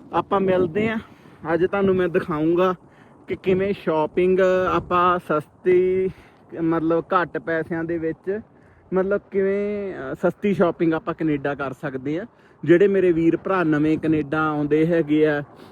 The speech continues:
ਜਾਂ ਬਾਹਰਲੇ ਦੇਸ਼ਾਂ ਦੇ ਵਿੱਚ ਨਵੇਂ ਨਵੇਂ ਜਾਂਦੇ ਆ,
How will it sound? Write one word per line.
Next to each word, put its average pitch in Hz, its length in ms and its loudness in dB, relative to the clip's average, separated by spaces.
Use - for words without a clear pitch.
ਜਾਂ 170 160 4
ਬਾਹਰਲੇ 175 440 4
ਦੇਸ਼ਾਂ 170 340 0
ਦੇ 160 100 -2
ਵਿੱਚ 160 180 -4
ਨਵੇਂ 151 320 -2
ਨਵੇਂ 160 260 0
ਜਾਂਦੇ 139 500 0
ਆ, 135 140 -4